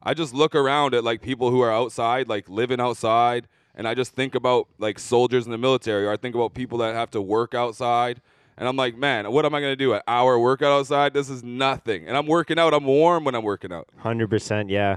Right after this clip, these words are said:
Speaker 1: Work out harder. <laughs>
Speaker 2: I, yeah, fuck yeah. I, dude, I actually do have to work outside. So I'm like, "Man, I'm fucking blessed." Like, especially right now, I'm like, "Dude, I get the day off today. I get to just chill inside. Like, this is fucking amazing, dude.
Speaker 1: Hell
Speaker 2: I'm
Speaker 1: yeah.
Speaker 2: in heaven." Like, the,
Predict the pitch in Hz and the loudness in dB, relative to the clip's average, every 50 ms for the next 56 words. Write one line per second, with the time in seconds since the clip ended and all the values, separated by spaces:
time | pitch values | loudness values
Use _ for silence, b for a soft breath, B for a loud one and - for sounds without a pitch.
0 | - - 131 151 160 175 151 143 143 151 151 143 113 82 - - - - 110 117 | -2 -4 -6 -4 0 0 0 2 4 2 2 2 0 -2 -4 -10 -4 0 2 4
1 | 131 143 147 - - 123 127 127 120 117 104 87 120 123 123 - 123 117 107 104 | 4 4 2 0 0 0 2 2 2 2 0 0 0 0 0 0 0 0 2 2
2 | 101 92 - - _ - 117 120 127 135 117 - 127 127 123 117 117 120 127 131 | 0 -2 -6 -12 _ -2 0 2 2 2 2 2 4 4 4 4 4 2 2 2
3 | 123 120 120 117 - - 123 110 101 104 113 117 117 110 107 - - 107 104 101 | 2 0 0 -2 -2 -2 -2 0 2 2 4 4 4 2 0 0 2 2 2 2
4 | 101 92 104 98 98 90 - - 104 98 98 95 90 - - 107 104 107 110 107 | 0 0 -2 -2 -2 -4 -2 -2 -2 -2 -2 -2 -4 -2 -2 -2 0 0 -2 -2
5 | 104 101 92 107 117 117 107 101 98 82 85 98 123 143 143 - 156 151 - 143 | -4 -4 -2 -2 -4 -2 -2 -4 -6 -8 -6 -6 -6 -6 -2 -2 -2 -2 -2 -4
6 | 117 92 101 98 113 120 110 - - - 104 92 90 - 107 - - - 120 110 | -4 -2 -2 0 0 -2 -2 -4 -6 -4 -4 -4 -4 -6 -8 -8 -2 -2 -2 -2
7 | - - 139 135 120 120 120 117 104 101 101 107 113 120 117 b b b b b | 0 0 0 2 2 2 2 0 -2 -4 -4 -4 -4 -4 -6 b b b b b
8 | b b b 95 101 104 104 98 - - 120 120 117 110 - 131 127 113 110 90 | b b b -8 -4 -2 -4 -4 -2 0 2 2 2 2 0 -2 -2 -4 -4 -4
9 | 80 104 101 110 104 92 92 101 113 113 - - 110 110 123 120 113 107 104 113 | -2 -2 0 2 2 2 2 2 0 -2 -4 -6 -2 0 0 0 0 0 -2 -2
10 | - - 107 98 107 92 - - - - 110 110 113 113 113 110 107 - - 101 | -4 -4 -4 -4 -4 -6 -6 -10 -4 -2 -2 0 0 0 -2 -2 -6 -6 -6 -4
11 | 95 101 113 117 110 107 98 120 120 120 - 143 127 120 - - 143 135 - - | -2 -2 0 0 -2 -2 -2 -2 -4 -4 -4 -10 -10 -8 -4 -2 -2 -2 0 -2
12 | 143 120 101 85 80 82 90 101 110 127 156 175 147 113 98 101 95 87 87 104 | -2 -2 -2 -6 -8 -8 -4 0 2 2 4 2 2 0 -4 -8 -8 -6 -4 -2
13 | 113 120 120 - 110 147 147 127 107 95 90 113 131 147 143 139 120 110 107 104 | 0 0 0 0 2 0 0 0 -2 -6 -2 0 0 0 0 -2 -4 -4 -4 -8
14 | 107 - 117 110 | -4 -2 -2 -2